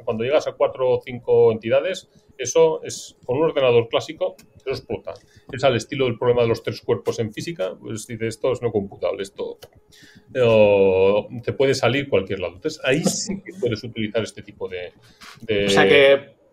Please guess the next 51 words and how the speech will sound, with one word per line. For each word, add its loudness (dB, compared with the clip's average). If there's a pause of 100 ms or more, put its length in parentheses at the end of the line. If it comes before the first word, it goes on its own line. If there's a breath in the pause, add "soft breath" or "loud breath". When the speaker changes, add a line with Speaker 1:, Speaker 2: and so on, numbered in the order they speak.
Speaker 2:
por, 6
Speaker 1:
de -8
Speaker 2:
vamos 4
a 6
ir 4
cerrando 4
porque 6
ya 6
llevamos 4
un 4
ratito 6
y 8
ya 10
creo 6
que, 6
creo 6
que 8
me 4
estoy 2
pasando 2
el 4
tiempo 6
con, 6
con 6
Enrique. 4
<laughs> -6 (720 loud breath)
Eh, 4 (100)
pero 6
digamos 6
que 4
así, 4
por, 4
por 4
simplificar, 4
lo 4
que 4
estáis 4
vendiendo 6
es, 4
sobre 4
todo, 8
lo 4
que 4
yo 8
veo 6
que 2
están 2
utilizando 2
los 6
bancos 2
es 4